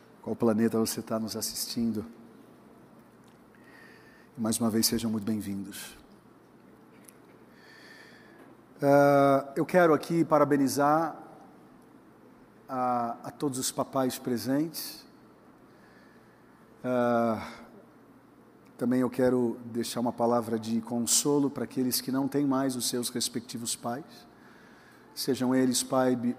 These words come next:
pais biológicos ou pais adotivos, né?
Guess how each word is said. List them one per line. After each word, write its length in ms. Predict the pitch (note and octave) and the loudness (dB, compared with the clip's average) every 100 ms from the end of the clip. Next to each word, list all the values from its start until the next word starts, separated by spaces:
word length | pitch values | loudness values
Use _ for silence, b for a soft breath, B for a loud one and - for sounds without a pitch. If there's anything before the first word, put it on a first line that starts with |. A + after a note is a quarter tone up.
| - | -4
pais 180 | B2+ B2+ | -2 -2
biológicos 760 | A#2 A#2 B2+ E3 D3+ C3+ C3 A2+ | 0 0 4 4 2 -2 -6 -4
ou 120 | A#2+ | -4
pais 960 | - C3 C3 B2 A#2 A2+ - - - - | -4 -2 0 0 -2 -6 -10 -14 -18 -14
adotivos, 1080 | B2 B2 - D#3+ E3 D#3+ F3 - - - - - - - - | -8 -8 -8 -6 -4 -4 -8 -10 -16 -18 -20 -20 -20 -20 -14
né? 280 | A#2+ B2+ C#3+ | -10 -8 -10